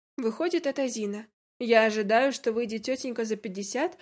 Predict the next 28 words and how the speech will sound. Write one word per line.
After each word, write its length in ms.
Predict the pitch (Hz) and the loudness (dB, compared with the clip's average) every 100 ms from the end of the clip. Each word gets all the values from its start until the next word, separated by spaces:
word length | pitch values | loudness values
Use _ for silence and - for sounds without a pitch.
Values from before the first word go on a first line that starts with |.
| - | -16
с 140 | - - | -8 -8
химией 560 | - 262 349 320 277 | -4 0 2 2 -2
и 100 | 240 | -4
цветом 440 | 220 208 247 254 226 | -4 -2 -2 -4 -4
красное 400 | 202 202 208 208 | -4 -4 -4 -4
дерево. 380 | 208 202 208 - _ - | -4 -6 -10 -16 _ -2
Но 120 | 233 | 2
нет, 240 | 208 277 - | 2 0 -4
я 200 | 233 214 | -2 0
выдыхаю, 500 | 196 220 349 381 370 - - | -2 -4 -4 -4 -4 -12 -2
молодая 420 | 285 277 294 453 | 2 4 2 -2
и 40 | 466 | -2
красивая 500 | 269 - 269 254 226 | -4 -4 -2 0 2
девушка. 520 | 208 202 - 240 226 _ _ _ _ | 0 -6 -8 -10 -16 _ _ _ _
«Пойдёмте!» 680 | 392 285 254 269 349 349 381 - _ _ - | 6 8 6 4 2 2 0 -10 _ _ -2
Головой 340 | 233 220 320 | 0 0 -2
кивает 320 | 339 254 247 | -4 -6 -6
в 40 | - | -4
сторону 340 | 220 214 214 | -4 -4 -6
кресла. 480 | 214 202 196 214 220 _ _ _ - | -6 -6 -8 -10 -14 _ _ _ -18
«Что 300 | - _ - | -18 _ -12
же 120 | - 339 | -2 0
это 240 | 339 330 | 0 -4
волосы 500 | 311 330 247 220 254 | -2 -2 0 -2 -2
у 20 | |
вас 160 | 233 226 | -2 -2
такие 300 | 240 240 240 | -6 -4 -4
неухоженные? 720 | 247 254 - 214 208 208 202 | -2 -4 -4 -4 -2 -4 -6